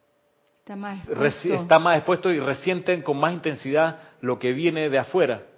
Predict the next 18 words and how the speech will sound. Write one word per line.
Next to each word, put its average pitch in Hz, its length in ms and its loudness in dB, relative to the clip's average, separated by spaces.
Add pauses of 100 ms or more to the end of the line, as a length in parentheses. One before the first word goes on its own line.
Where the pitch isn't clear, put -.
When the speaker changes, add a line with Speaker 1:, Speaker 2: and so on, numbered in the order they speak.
(480)
Speaker 2:
Entonces, 151 380 0
Speaker 1:
Sí. 165 220 -12 (400)
Speaker 2:
de 139 140 0
ahí 147 100 4
que 165 80 2
tiene 165 160 0
que 147 80 -2
ser 165 160 0
un 160 80 0
equilibrio 151 380 0
de 131 120 -2
los 120 140 -4
cuatro 170 300 4
cuerpos 151 280 0
inferiores, 113 520 -4
un 117 100 -12
trabajo 135 580 2
integral. 117 680 -2